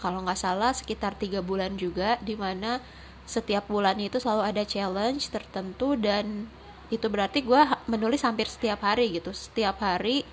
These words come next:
satu artikel selama tiga bulan, bayangin aja gitu gimana nggak pusing gitu. Untungnya waktu itu gue mahasiswa semester akhir, jadi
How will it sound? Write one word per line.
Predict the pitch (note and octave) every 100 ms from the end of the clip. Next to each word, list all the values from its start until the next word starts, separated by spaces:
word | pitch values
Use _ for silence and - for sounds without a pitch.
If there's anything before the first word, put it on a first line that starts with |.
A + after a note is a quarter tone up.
| -
satu | - - G#3 G#3
artikel | G#3 G3+ - C4 C#4
selama | C#4+ G#3+ G3+ G#3
tiga | G#3 G3 F#3+
bulan, | F3+ F3+ A3 B3 G#3+ -
bayangin | F3+ F3+ F3+ F3+
aja | A#3 A3+ F#3+
gitu | F#3 G3
gimana | G3+ F3+ F#3 F3+
nggak | F3+ F3
pusing | A#3 - G3
gitu. | F3 - - - -
Untungnya | A3+ G#3+ A3 B3+ D4
waktu | C4 B3
itu |
gue | B3+ C4 C#4 - -
mahasiswa | - G#3+ G#3+ A3
semester | G#3+ G#3+ -
akhir, | G#3 B3 A3+
jadi | G3+ A#3+ -